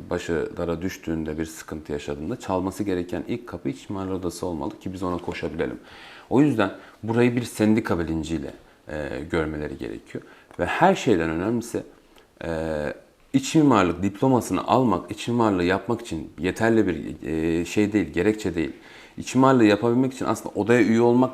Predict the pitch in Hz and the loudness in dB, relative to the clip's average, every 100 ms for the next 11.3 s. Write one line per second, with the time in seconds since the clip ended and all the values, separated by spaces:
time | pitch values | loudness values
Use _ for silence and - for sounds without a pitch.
0 | - - 113 113 117 117 98 104 - 110 | -6 -8 -2 2 4 2 2 0 0 0
1 | 110 104 95 92 - 82 73 - - 120 | 2 2 2 0 -2 -6 -6 -12 -10 -4
2 | 110 107 117 120 123 - 117 113 104 87 | 0 2 0 0 0 0 -2 0 0 0
3 | 73 71 67 55 - - - - - - | -4 -8 -8 -10 -12 -20 -20 -20 -20 -20
4 | - - 87 80 78 69 62 53 55 - | -14 -4 0 0 0 -2 -2 -4 -4 -8
5 | 104 110 113 98 113 - 107 107 110 113 | -2 0 4 6 6 6 6 6 6 4
6 | 113 113 113 110 110 - 113 110 147 127 | 4 2 4 4 2 0 -2 -2 -4 -2
7 | 95 - - - 127 110 78 - 87 87 | -2 -2 -6 -4 0 0 0 0 -2 0
8 | 104 107 104 107 - - 87 85 80 76 | 0 0 0 -4 -8 -8 -6 -4 -4 -4
9 | 65 58 - - - - 98 98 117 127 | -6 -6 -10 -18 -14 -4 0 4 6 6
10 | 120 107 101 107 117 123 95 73 - 80 | 4 2 6 8 6 2 -2 -2 -4 -8
11 | - 76 67 | -8 -6 -6